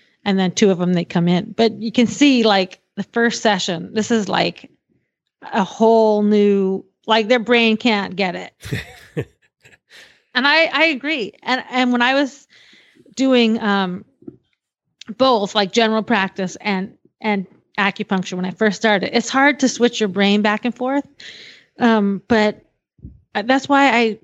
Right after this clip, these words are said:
Speaker 1: thought of this topic, because it kinda helps you bring everything together. So you, when you do Chinese medicine, you have to look at the big picture and the pattern. It's kind of how we look at dermatology.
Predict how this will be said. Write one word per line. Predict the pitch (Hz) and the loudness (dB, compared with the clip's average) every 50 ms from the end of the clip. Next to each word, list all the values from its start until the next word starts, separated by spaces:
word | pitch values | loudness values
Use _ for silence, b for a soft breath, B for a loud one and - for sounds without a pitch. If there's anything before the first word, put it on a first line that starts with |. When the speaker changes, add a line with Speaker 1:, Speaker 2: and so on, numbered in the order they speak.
| _ _ - | _ _ -2
Speaker 1:
thought | 226 214 214 | 0 0 0
of | 214 196 | -2 -2
this | 208 226 - - | -4 -4 -4 -6
topic, | - - 185 180 190 - 233 233 233 233 | -8 -6 -6 -6 -4 -4 -4 -6 -6 -6
because | - 214 - 220 208 190 202 | -8 -6 -2 -2 0 0 0
it | - - - | -2 -4 -6
kinda | - - 233 254 254 254 | -4 0 0 2 2 2
helps | 208 240 233 226 - 214 | 2 0 0 0 -2 -4
you | 208 | -2
bring | 180 202 202 190 | 0 2 2 2
everything | 190 196 196 196 - 208 202 180 | 2 2 0 0 2 2 0 2
together. | - 185 180 180 180 180 180 196 196 196 | 2 0 0 2 2 2 2 2 0 0
So | - - 214 | 0 2 4
you, | 208 208 202 B B B B B B B B | 4 4 2 B B B B B B B B
when | - 220 220 | 2 4 4
you | 233 233 226 | 6 4 4
do | 220 247 262 269 262 | 4 4 4 4 2
Chinese | 262 - 262 240 233 233 240 240 233 | 0 0 0 2 2 2 2 2 0
medicine, | 226 208 196 190 208 202 - 233 226 233 202 - | 0 0 0 0 0 -2 0 0 0 0 -2 0
you | 214 233 | 0 0
have | 233 226 - | 0 0 0
to | 247 | 0
look | 247 262 262 - | 0 0 0 0
at | 247 - | -2 -4
the | 190 | -4
big | 180 _ - 214 214 208 - | -6 _ 0 -2 0 0 0
picture | 226 220 196 - - - | -2 -2 -2 0 0 2
and | 208 196 190 | 2 2 2
the | 170 160 | 0 -2
pattern. | - - 185 175 170 185 190 208 214 220 233 233 226 _ _ _ _ _ _ _ _ _ _ _ _ _ _ _ _ _ _ _ _ _ - | -2 -2 -2 0 0 0 -2 -2 -2 -2 -4 -6 -8 _ _ _ _ _ _ _ _ _ _ _ _ _ _ _ _ _ _ _ _ _ -6
It's | 247 247 - | -6 -6 -4
kind | - 240 254 277 294 302 | -4 -2 -2 0 0 0
of | 285 | 0
how | 294 285 262 | 0 0 0
we | 247 254 | 0 0
look | 247 254 247 - | 0 0 2 0
at | 226 - | 0 0
dermatology. | 233 214 214 214 208 180 - 196 180 180 190 190 185 165 - 170 165 170 _ | 0 0 2 0 0 -2 -2 0 0 0 0 0 -2 -2 -4 -8 -12 -14 _